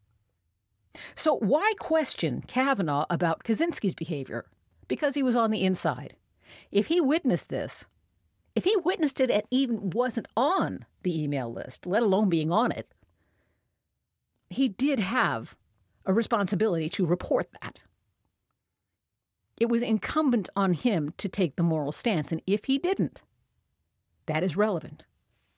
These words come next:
The rest of that article is at roll call dot com. That list of Kavanaugh's female classmates who attested to his character may,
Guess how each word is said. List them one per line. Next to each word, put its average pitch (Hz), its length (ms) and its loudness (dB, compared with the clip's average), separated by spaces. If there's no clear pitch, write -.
The 196 60 -6
rest 208 220 2
of 185 60 -4
that 160 180 2
article 143 320 -2
is 139 120 -4
at - 60 -4
roll 156 220 2
call 151 240 0
dot 143 180 -6
com. 143 340 -6
That 269 280 2
list 330 400 2
of 294 160 2
Kavanaugh's 247 580 0
female 175 640 0
classmates 180 760 -2
who 165 420 0
attested 180 560 -4
to 185 140 0
his 175 160 0
character 156 520 0
may, 185 680 2